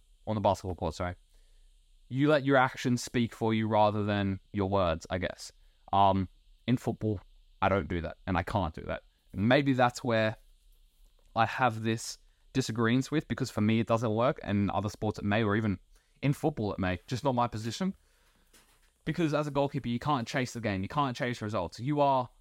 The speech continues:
a reactive position, and as much as you can be proactive, you're still being reactive to a s-, a situation. So, for myself, I have a little bit of conflict there, also on the degree of not forgiving people, but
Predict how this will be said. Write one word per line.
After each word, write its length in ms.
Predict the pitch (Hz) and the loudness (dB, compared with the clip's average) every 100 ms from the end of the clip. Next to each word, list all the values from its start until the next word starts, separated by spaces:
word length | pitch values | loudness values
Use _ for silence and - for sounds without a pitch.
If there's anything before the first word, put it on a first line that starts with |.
| _ | _
a 120 | 117 127 | 0 2
reactive 480 | 123 120 - 113 | 2 0 -2 -6
position, 480 | - 110 117 - 175 - | -4 -4 -2 -2 -4 -2
and 100 | 120 | -2
as 80 | 120 | 0
much 240 | 135 - | 0 -2
as 100 | 131 | -6
you 60 | 123 | -4
can 140 | 127 | -2
be 120 | 120 | -2
proactive, 460 | 117 110 110 - 117 | 2 2 2 0 -4
you're 100 | 110 | -4
still 240 | - 123 | -2 -2
being 240 | 113 113 104 | 2 2 2
reactive 540 | 101 107 - 104 - | 2 2 0 -6 -4
to 260 | - 127 98 _ _ _ - _ - - _ - | 0 0 0 _ _ _ -20 _ -20 -20 _ -6
a 40 | |
s-, 240 | 120 - - | -6 -6 -8
a 80 | |
situation. 540 | 113 113 95 85 - 80 | -8 -4 -2 -2 -4 -6
So, 240 | 123 104 - _ _ _ _ _ _ _ _ _ | -2 -2 -4 _ _ _ _ _ _ _ _ _
for 160 | - 156 | -2 0
myself, 600 | 143 - 147 190 - - | 0 2 2 2 -2 -4
I 80 | 135 | -2
have 120 | 147 | 0
a 40 | |
little 220 | 139 139 131 | 2 0 2
bit 100 | 131 | 0
of 280 | 120 107 - | 0 -4 -14
conflict 460 | - 131 123 113 - | -6 -4 -2 -6 -2
there, 240 | 113 139 - | -2 -2 -2
also 320 | 139 - 123 | -4 -2 0
on 100 | 117 | 0
the 120 | 110 | -2
degree 320 | 101 110 113 | -2 2 4
of 180 | 104 - - - - | 2 0 -10 -16 -2
not 200 | 127 87 | 0 2
forgiving 340 | 123 117 104 | 0 0 0
people, 260 | 101 104 117 | 0 -2 -2
but 180 | 104 | -4